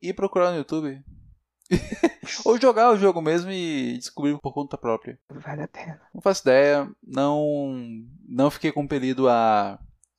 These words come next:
Speaker 1: a rejogar o jogo pra <laughs> continuar caçando esses pedaços.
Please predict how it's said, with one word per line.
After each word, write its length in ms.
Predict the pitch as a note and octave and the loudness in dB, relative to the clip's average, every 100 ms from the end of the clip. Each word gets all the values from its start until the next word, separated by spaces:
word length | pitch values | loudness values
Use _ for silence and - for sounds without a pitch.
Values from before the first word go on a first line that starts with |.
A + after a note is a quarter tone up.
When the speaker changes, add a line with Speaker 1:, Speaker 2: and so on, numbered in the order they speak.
| _ _ _ | _ _ _
Speaker 1:
a 380 | - A2 A2+ A2 | -6 -2 0 0
rejogar 440 | A#2 A#2+ B2+ A#2+ A#2 | -2 0 2 4 4
o 60 | |
jogo 240 | A#2+ A#2 A#2+ | 4 -2 0
pra 220 | B2 C#3+ | 0 0
<laughs> 20 | |
continuar 720 | - C#3 D#3 C3 B2 B2 - - _ | 0 0 0 4 6 4 2 -8 _
caçando 640 | - B2+ - - B2 B2+ B2+ | 0 0 0 -4 -2 0 -2
esses 320 | A#2+ B2 A2 | -4 -10 -6
pedaços. 720 | C3 B2 A2+ B2 - - - | 0 4 4 4 0 -12 -16